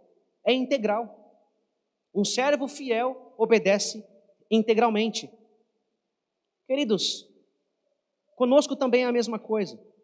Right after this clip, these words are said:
Nós, como servos do Senhor, devemos obedecer integralmente às ordens do nosso Deus.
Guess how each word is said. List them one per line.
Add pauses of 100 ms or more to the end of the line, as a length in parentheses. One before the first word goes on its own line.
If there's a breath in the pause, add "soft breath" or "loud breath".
(1000)
Nós,
como
servos
do
Senhor, (1200)
devemos
obedecer
integralmente
às
ordens
do
nosso
Deus.